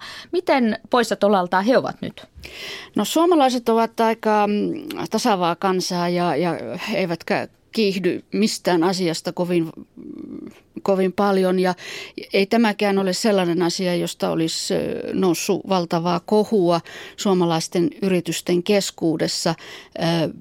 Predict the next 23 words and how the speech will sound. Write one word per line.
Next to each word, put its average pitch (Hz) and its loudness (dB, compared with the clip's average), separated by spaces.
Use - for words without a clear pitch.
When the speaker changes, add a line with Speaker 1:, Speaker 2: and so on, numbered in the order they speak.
Speaker 2:
tiettyjä 240 4
reaktioita 190 0
on 175 4
ollut. 165 0
Tietysti 180 -2
pörssikurssit, - -4
ö, 160 0
isoissa 170 -2
Venäjän 170 0
kauppaa 165 -2
käyvissä 170 -2
yrityksissä 180 -2
ovat 156 -4
laskeneet 175 0
ja 170 2
se, 180 0
se 202 0
on, 180 0
ö, 202 -8
ikävä 190 2
asia. 170 0
Pienemmät 214 2
yritykset, 196 0